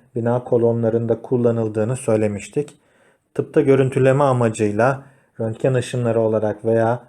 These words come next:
bilgisayarlı tomografide kullanıldığını söylemiştik. Bu yüzden bu örneğimizin cevabı bir, iki, üç olacak arkadaşlar. Evet arkadaşlar, şimdi konuyla ilgili birkaç soru beraber çözelim konunun pekişmesi için.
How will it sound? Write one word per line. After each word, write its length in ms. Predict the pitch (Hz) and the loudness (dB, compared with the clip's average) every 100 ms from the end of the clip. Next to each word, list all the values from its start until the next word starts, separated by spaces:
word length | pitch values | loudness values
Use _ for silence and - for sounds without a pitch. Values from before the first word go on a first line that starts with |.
| _ | _
bilgisayarlı 560 | 113 110 113 117 117 131 | -10 -8 -2 0 2 0
tomografide 680 | 131 117 110 110 - 107 107 | -2 -4 0 -2 -2 -4 -4
kullanıldığını 640 | - 127 117 113 104 104 | 0 2 2 0 -2 -4
söylemiştik. 800 | 101 - 131 117 101 - - 143 - _ _ _ | -4 0 2 2 -2 -6 -6 -6 -8 _ _ _
Bu 60 | 135 | 0
yüzden 360 | 120 113 107 117 | 0 0 0 4
bu 180 | 135 | 6
örneğimizin 480 | 113 107 104 98 104 | 6 2 0 -2 -4
cevabı 440 | 107 117 101 117 131 | 2 2 4 0 2
bir, 120 | 123 | 2
iki, 240 | 107 - | 0 0
üç 180 | 156 156 | 0 2
olacak 340 | 110 95 98 | -2 -2 -4
arkadaşlar. 760 | 95 - 95 92 - - - _ _ _ _ _ _ _ _ _ | -6 -8 -10 -12 -18 -20 -20 _ _ _ _ _ _ _ _ _
Evet 240 | 170 143 117 | -6 -4 -2
arkadaşlar, 580 | 107 117 113 117 165 | -2 0 -2 -2 -4
şimdi 380 | 156 - 151 143 | -4 -4 -2 -2
konuyla 400 | - 147 143 123 | 0 2 2 4
ilgili 420 | 117 113 120 165 170 - _ - | 4 2 2 0 0 -8 _ -6
birkaç 360 | 170 127 127 | -2 0 -2
soru 360 | - 123 117 127 - _ | 2 2 2 -2 -8 _
beraber 500 | 170 120 117 117 120 | -2 2 2 2 2
çözelim 420 | - 117 107 113 120 | 0 0 2 0 -2
konunun 360 | 120 110 113 | -2 0 -2
pekişmesi 640 | 113 110 120 - 107 - 101 | -2 -4 -4 -4 -4 -4 -8
için. 300 | - 147 | -6 -8